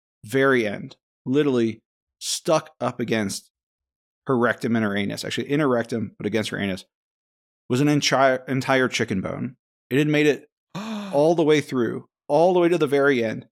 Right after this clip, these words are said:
Speaker 1: just to get caught and erode a tiny little hole in her gut. And we
Speaker 2: Uh,
Speaker 1: fixed it.
Speaker 2: how, how big
Speaker 1: And
Speaker 2: of a chicken bone?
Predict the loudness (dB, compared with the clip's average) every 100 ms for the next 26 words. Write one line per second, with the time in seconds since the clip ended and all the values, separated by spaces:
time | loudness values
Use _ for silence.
0 | _ _ _ _ -10 -2 0 0 -4 0
1 | 0 0 2 2 2 -4 _ _ _ 0
2 | 0 4 2 2 0 0 2 2 0 -2
3 | -2 -2 -6 -6 -2 -2 -2 -6 -12 _
4 | -20 _ _ _ _ _ -2 2 4 2
5 | 4 2 0 -2 0 0 -4 -6 -6 -4
6 | -4 -6